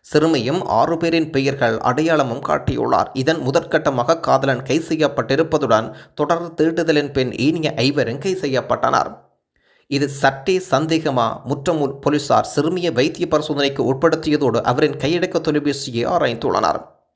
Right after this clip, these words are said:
தான் குறித்த மாணவி தான் விரும்பி சென்ற விடயம் அம்பலமாகி இருப்பதுடன், காரணம் கை செய்யப்பட்டவர்களில் இருவருக்கு குறித்த மாணவி குறுந்தகவல் அனுப்பியிருந்தமை கண்டுபிடிக்கப்படுகிறது. அதில்,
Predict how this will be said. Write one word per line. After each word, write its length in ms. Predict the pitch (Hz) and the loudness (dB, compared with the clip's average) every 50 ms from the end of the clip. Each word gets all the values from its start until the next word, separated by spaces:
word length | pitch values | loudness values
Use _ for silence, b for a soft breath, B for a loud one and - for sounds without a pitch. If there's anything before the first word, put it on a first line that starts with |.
| b b b b b b | b b b b b b
தான் 220 | 135 123 139 170 196 - | 2 2 2 2 0 -2
குறித்த 320 | - 143 156 160 160 160 | 0 0 0 2 2 0
மாணவி 460 | 139 117 123 127 131 151 160 180 180 180 | 0 2 2 2 2 2 0 -2 -2 -2
தான் 240 | - 143 139 117 | 0 -2 -2 -2
விரும்பி 320 | 110 127 131 160 180 170 170 | -2 0 0 2 2 0 -2
சென்ற 300 | 165 - - 147 139 131 | -4 -4 -4 -2 -2 -2
விடயம் 420 | 107 107 127 127 151 135 151 175 180 | 0 0 0 0 2 2 0 0 0
அம்பலமாகி 580 | 185 113 131 151 170 165 160 156 143 - - - | -2 -4 -2 0 0 2 2 2 2 2 0 -2
இருப்பதுடன், 580 | 120 127 160 156 156 170 135 117 101 123 156 185 - B B B B B | -2 0 0 0 0 0 0 2 0 0 -2 -2 -6 B B B B B
காரணம் 480 | - 131 131 139 143 135 123 113 107 107 - | 0 2 4 4 4 2 -2 -4 -6 -6 -4
கை 160 | - 135 151 | -2 -2 -2
செய்யப்பட்டவர்களில் 960 | 160 156 165 156 160 151 156 151 139 - 147 135 139 131 131 135 131 110 - | -2 -2 -2 -2 -2 0 0 0 0 0 0 0 0 0 2 2 0 0 -2
இருவருக்கு 560 | 113 120 151 151 156 151 156 156 - - 175 | -2 -2 0 2 2 2 0 0 -2 -2 -4
குறித்த 340 | - - 147 151 151 151 139 | -2 0 0 0 0 0 -2
மாணவி 380 | 113 117 127 143 151 143 139 131 135 | 0 2 2 2 2 0 0 -2 -4
குறுந்தகவல் 680 | - - 143 170 170 160 160 160 165 151 156 147 - | -2 -2 -2 0 0 0 0 0 2 2 2 2 2
அனுப்பியிருந்தமை 760 | - 139 139 165 160 - 165 160 151 147 147 131 117 110 127 - | 0 -2 -2 -2 -2 -2 -2 -2 -2 0 -2 -2 -2 -4 -4 -6
கண்டுபிடிக்கப்படுகிறது. 1080 | - 208 185 - 165 151 135 135 131 131 120 - 131 123 131 - 117 131 135 131 - - - - - _ _ _ _ b b b b b b | -6 -6 -4 -4 -2 -2 -2 -2 0 -2 -2 0 0 0 0 0 2 2 2 2 0 -2 -6 -12 -20 _ _ _ _ b b b b b b
அதில், 300 | b 131 120 135 156 185 | b 0 2 2 2 2